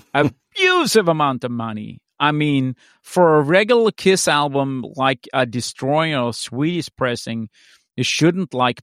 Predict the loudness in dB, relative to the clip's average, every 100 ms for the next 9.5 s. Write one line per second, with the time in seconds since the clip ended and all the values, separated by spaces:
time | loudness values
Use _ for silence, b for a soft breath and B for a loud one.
0 | -2 0 0 -4 -8 _ _ _ _ -6
1 | -2 0 0 0 -2 -4 -4 -4 -6 _
2 | -20 -20 _ _ _ -4 -2 0 -2 -6
3 | -4 -6 -4 -6 -4 -4 -4 -6 -14 -16
4 | -18 _ _ _ _ -2 0 0 0 0
5 | -2 -2 -2 -4 -6 -4 -4 -4 -6 _
6 | _ 0 2 2 0 -4 _ -4 -2 0
7 | -2 -6 -6 0 0 0 0 2 2 0
8 | -6 _ _ -12 -4 -4 -2 0 2 2
9 | 0 -2 -6 -14